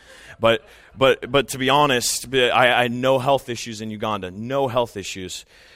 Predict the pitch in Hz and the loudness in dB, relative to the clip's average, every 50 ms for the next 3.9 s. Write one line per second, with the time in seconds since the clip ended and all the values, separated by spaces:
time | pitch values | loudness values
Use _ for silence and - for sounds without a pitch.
0 | - _ - 117 - - 135 123 117 113 113 117 127 135 123 - - 120 117 117 | -18 _ -12 -12 -6 -6 -6 -6 -4 0 2 2 2 2 0 -2 -4 -4 -2 -2
1 | 101 95 98 107 - 98 - - 101 101 98 92 101 95 - - 101 98 98 87 | -2 -4 -4 -6 -8 -8 -8 -14 -14 -12 -12 -12 -12 -14 -12 -12 -12 -12 -12 -12
2 | 82 - - - 90 87 - - - 87 87 90 90 - - 87 87 87 90 87 | -12 -14 -12 -10 -12 -12 -12 -14 -10 -8 -8 -8 -8 -10 -14 -16 -16 -14 -12 -12
3 | 87 87 90 87 82 - - - 87 87 90 87 - - - 82 85 82 | -10 -10 -10 -10 -10 -12 -10 -10 -8 -8 -8 -10 -12 -18 -20 -20 -20 -20